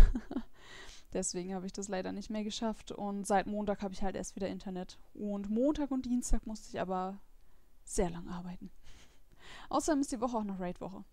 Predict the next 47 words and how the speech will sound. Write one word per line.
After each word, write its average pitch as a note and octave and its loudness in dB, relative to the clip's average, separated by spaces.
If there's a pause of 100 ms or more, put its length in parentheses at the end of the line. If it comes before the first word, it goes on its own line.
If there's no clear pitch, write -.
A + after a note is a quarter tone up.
(100)
Ach C#4 -2
nee, D4+ 2
wir F#3+ 0
raiden G#3 -2
ja G3+ -6
jetzt G3+ -8
jede A#3 -4
Woche. F3+ -10 (300)
Hey, C#4 -4 (100)
hab - -8
ich - -10
schon G#3 -8
wieder A3 -6
fast - -8
vergessen. C4+ -8 (880)
Ja, B3 4 (140)
auf F4 4
jeden F4 4
Fall, D#4+ 2
so D#4 0
sieht's E4 0
aus. - -2
Ich, - 0
äh, C4+ 4
bin C#4+ 0
also C4+ -4
wieder C4 0
am A3+ -4
Start. D#4 -2
Ich C#4+ -4
hoffe, C#4 -4
ihr B3 0
habt - -6
mich B3 -2
nicht B3 -4
zu C4+ -6
sehr A#3 -2
vermisst. A3 -2
Ich - -2
hoffe, A#3+ -2
ihr A3+ 0
habt - -6
euch A#3 -2
nicht A#3 -4
zu A3 -8
sehr G3+ -2
gelangweilt. A#3 -4